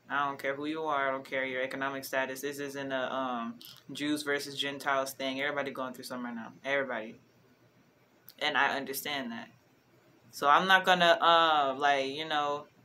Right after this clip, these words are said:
rush into an issue.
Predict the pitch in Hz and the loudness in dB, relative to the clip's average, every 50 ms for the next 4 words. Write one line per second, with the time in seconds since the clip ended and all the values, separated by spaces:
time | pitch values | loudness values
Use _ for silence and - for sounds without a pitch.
0 | - _ _ - _ _ _ _ _ _ _ _ _ _ _ _ _ _ - - | -20 _ _ -20 _ _ _ _ _ _ _ _ _ _ _ _ _ _ -8 -8
1 | - - - - - - _ - 143 156 165 180 202 226 226 - 220 208 208 - | -8 -8 -20 -20 -20 -20 _ -10 -2 4 8 10 10 10 8 6 4 4 4 4
2 | 196 185 160 - 175 214 - - 175 170 185 196 | 4 4 6 6 4 4 4 2 0 0 -2 -4